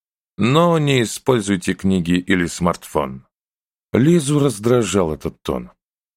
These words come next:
Почему нельзя просто посадить её в определённую позу и рисовать? Она осмотрелась, пытаясь понять, где бы ей стоило находиться.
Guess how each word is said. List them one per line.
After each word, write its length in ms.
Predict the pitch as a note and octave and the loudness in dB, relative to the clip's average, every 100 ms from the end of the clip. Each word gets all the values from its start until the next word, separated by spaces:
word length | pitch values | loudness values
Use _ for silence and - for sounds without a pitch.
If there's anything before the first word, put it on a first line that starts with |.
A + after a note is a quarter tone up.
| _ | _
Почему 380 | B2 - E3+ E3+ | 0 2 2 4
нельзя 400 | C#3 B2 G#2 C3+ | 4 2 2 0
просто 400 | - B2 - A2+ | 0 -2 0 -4
посадить 580 | - A2 A2+ G#2 C3 - | -2 -2 -2 0 -2 0
её 220 | G#2+ G#2+ | 0 2
в 80 | F#2 | -2
определённую 680 | - F#2+ G2 F#2+ F2+ F2 E2+ | -4 -2 2 2 2 0 -2
позу 380 | - G#2 F2+ | -2 -2 -2
и 140 | G#2+ G2 | -2 -2
рисовать? 640 | F2+ - E2+ C#2 - - _ _ _ _ _ - | -2 -2 -4 -4 -12 -20 _ _ _ _ _ 0
Она 280 | C3 D3+ E3 | 2 4 2
осмотрелась, 760 | D3+ C#3+ C3+ G#2+ G#2 E2+ D#2+ | 2 0 0 2 2 2 -2
пытаясь 480 | - F#2+ G2+ F2+ E2+ | -2 -2 2 0 -2
понять, 540 | - F#2+ B2 C3+ - _ _ _ | -2 0 0 -2 -6 _ _ _
где 340 | F#2 F#2 G#2+ D3+ | -6 -4 0 0
бы 120 | B2 | 0
ей 220 | G#2 A2+ | 0 -2
стоило 420 | - - F2+ E2+ | -2 -2 0 0
находиться. 760 | E2 E2 F2+ D2 C#2+ - - | -2 -2 -4 -4 -12 -12 -16